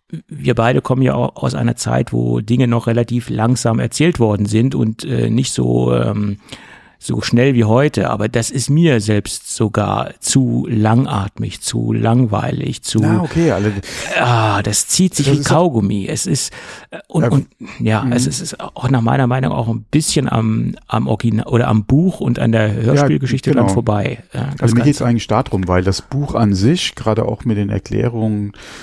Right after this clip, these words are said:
Speaker 2: äh,
Speaker 1: Mhm.
Speaker 2: zum, zu, nicht zum technischen, zum, zum wissenschaftlichen oder mit den wissenschaftlichen Erklärungen tut sich ja teilweise auch ein bisschen l-, sch-,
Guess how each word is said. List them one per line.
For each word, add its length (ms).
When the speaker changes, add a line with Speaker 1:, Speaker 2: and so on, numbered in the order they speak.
Speaker 2:
äh, 440
Speaker 1:
Mhm. 120
Speaker 2:
zum, 480
zu, 200
nicht 200
zum 140
technischen, 420
zum, 460
zum 180
wissenschaftlichen 1120
oder 160
mit 80
den 100
wissenschaftlichen 480
Erklärungen 500
tut 180
sich 100
ja 80
teilweise 460
auch 140
ein 60
bisschen 420
l-, 400
sch-, 240